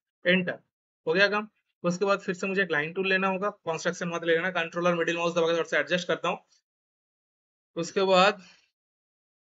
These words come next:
यहाँ से थोड़ा सा tapper करके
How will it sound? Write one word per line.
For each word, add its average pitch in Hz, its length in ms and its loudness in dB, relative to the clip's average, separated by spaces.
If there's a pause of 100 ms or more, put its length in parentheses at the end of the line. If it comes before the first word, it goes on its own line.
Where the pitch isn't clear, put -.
(300)
यहाँ 180 560 4
से 180 400 -2
थोड़ा - 600 0
सा 175 280 2
tapper 175 440 0
करके 175 360 0